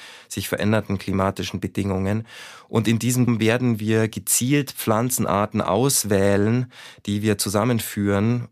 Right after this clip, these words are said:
unter verschiedenen Substraten, um dann zu sehen, wie die Pflanzen mit den anfangs sehr nährstoffarmen Substraten interagieren,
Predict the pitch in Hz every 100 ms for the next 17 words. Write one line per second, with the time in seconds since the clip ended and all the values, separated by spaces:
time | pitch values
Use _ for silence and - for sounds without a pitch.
0 | - 104 104 - 95 - 110 107 101 98
1 | 90 - 95 92 101 117 110 107 127 -
2 | - - _ - 107 101 107 117 110 -
3 | 98 104 107 98 98 - 101 107 117 110
4 | 120 127 95 107 - - 101 98 90 113
5 | - 104 - 98 95 107 - 98 - 101
6 | 123 110 101 - - 95 101 - 110 98
7 | 80 87 95 110 120 123 135